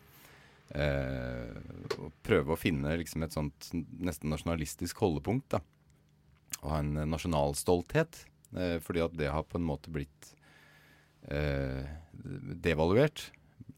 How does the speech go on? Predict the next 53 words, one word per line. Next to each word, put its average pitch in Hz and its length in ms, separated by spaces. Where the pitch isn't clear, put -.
Ehm, 76 680
og 87 380
da 92 160
vil 92 120
jeg 98 100
prøve 92 180
å - 40
finne 85 160
ut 92 80
hvem 92 240
er 73 120
det 78 80
som 90 160
kan 92 180
finne 78 340
på 82 140
å 90 80
si 78 180
noe 76 140
sånt, 107 180
og 95 100
hvorfor 85 520
vil 73 100
den 73 140
personen 78 360
si 78 200
det, 80 160
da. 67 100
Og 90 60
jeg 90 100
tror 82 180
det 90 100
handler 80 340
mye 76 240
om 71 140
at - 360
det 85 260
jeg 73 160
oppdaget 82 380
etter 87 100
hvert 78 200
med 87 80
min 80 200
hovedkarakter, 80 680
er 101 60
i 85 80
hvert 78 120
fall 80 140
at - 100
han 76 100
føler 71 300
sine 71 460
verdier, 76 580